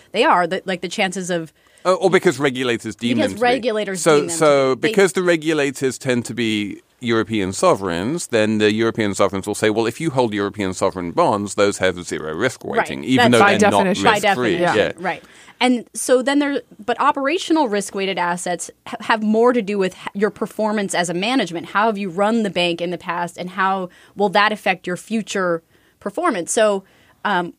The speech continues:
Speaker 1: Deutsche Bank has the problem of having paid all of these fines in the past, which suggests that they'll have to pay more fines in the future, according to regulators, which means that they have to have more assets. Is that right?
Speaker 2: Or
Speaker 1: Or
Speaker 2: more
Speaker 1: more
Speaker 2: capital.
Speaker 1: capital, rather.
Speaker 2: So,
Speaker 1: Yeah.
Speaker 2: so anyway, the,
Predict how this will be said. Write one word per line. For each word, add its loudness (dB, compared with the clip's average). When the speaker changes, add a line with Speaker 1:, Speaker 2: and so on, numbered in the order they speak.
Speaker 1:
Deutsche 4
Bank 4
has 0
the -6
problem 2
of -10
having -2
paid -2
all 0
of -8
these -8
fines 0
in -8
the -6
past, -2
which -6
suggests 0
that -2
they'll 2
have -4
to -6
pay 2
more 0
fines -2
in -6
the -6
future, 0
according -4
to -8
regulators, -4
which -6
means 2
that 2
they 2
have 0
to -6
have 0
more -4
assets. -14
Is -14
that -8
right? -10
Speaker 2:
Or -2
Speaker 1:
Or 0
Speaker 2:
more -2
Speaker 1:
more 2
Speaker 2:
capital. 2
Speaker 1:
capital, -8
rather. -12
Speaker 2:
So, 4
Speaker 1:
Yeah. 0
Speaker 2:
so 4
anyway, 2
the, -4